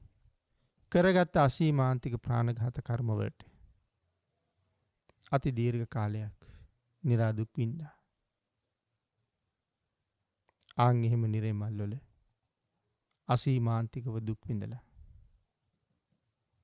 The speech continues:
තමයි මේ මනුෂ්‍යාත්ම භාවයට එන්නේ.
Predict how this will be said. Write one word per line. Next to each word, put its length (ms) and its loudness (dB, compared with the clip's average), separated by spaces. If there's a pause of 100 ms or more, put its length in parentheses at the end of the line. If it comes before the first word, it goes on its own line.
(2250)
තමයි 280 4
මේ 240 -2 (640)
මනුෂ්‍යාත්ම 680 0
භාවයට 480 -4
එන්නේ. 260 -12